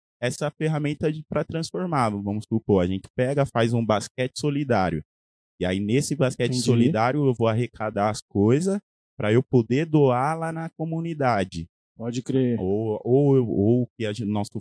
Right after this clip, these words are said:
Speaker 1: forte também é a gente fazer campeonatos lá dentro da comunidade. A gente tem parceria, que é o Insanos Motoclube, que é um dos
Speaker 2: Uhum.
Speaker 1: maiores motoclubes que tem aí do Brasil. E aí eles super abraçaram o nosso projeto. Então a gente tem um projeto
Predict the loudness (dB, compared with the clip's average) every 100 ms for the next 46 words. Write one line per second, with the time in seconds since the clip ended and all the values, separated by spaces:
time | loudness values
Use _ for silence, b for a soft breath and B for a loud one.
0 | -2 0 0 -2 -8 -6 -4 -4 -6 -6
1 | -6 -4 -8 -4 -4 -4 -6 -8 -8 -8
2 | -6 -6 -6 -8 -8 -10 -8 -8 -6 -6
3 | -6 -6 -6 -8 -10 -12 -14 _ -10 -10
4 | _ _ _ _ -16 -12 -12 -10 -8 -8
5 | -6 -6 -4 -4 -2 -2 -2 -2 -2 -4
6 | 0 4 4 2 -2 -4 -4 -4 -2 -2
7 | -4 -6 -10 -10 -10 -4 -2 -4 -8 -14
8 | -10 -8 -8 -8 -6 -6 -4 0 0 -2
9 | _ _ _ -10 -8 -6 -6 -6 -8 -8
10 | -6 -4 -4 -4 -6 -4 -4 -4 -6 -10
11 | -4 -4 -2 -4 -4 -6 -6 -6 -6 -6
12 | -6 -8 -8 -8 -10 -10 -8 -8 -6 -6
13 | -4